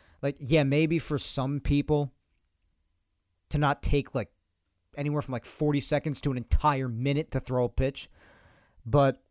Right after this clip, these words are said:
I don't know. For people thinking that, like, ten, fifteen minutes is gonna make any sort of a difference, i-, it's, it's really not.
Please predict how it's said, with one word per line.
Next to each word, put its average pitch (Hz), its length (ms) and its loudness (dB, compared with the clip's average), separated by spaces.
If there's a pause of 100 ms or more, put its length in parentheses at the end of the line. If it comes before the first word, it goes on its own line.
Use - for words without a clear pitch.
(1800)
I 123 100 -4
don't 110 120 -4
know. 90 140 -6
For 139 160 -8
people 180 380 0
thinking 143 380 -4
that, 120 200 -2
like, 104 220 -6
ten, 131 320 0
fifteen 117 500 -6
minutes 110 220 -6
is 101 100 -8
gonna 101 140 -6
make 98 200 -4
any 107 120 -2
sort 104 260 -4
of 90 100 -4
a 90 40 -4
difference, 90 480 -8 (520)
i-, 247 40 -8
it's, - 420 -8
it's - 380 4
really 131 260 -2
not. 78 340 -10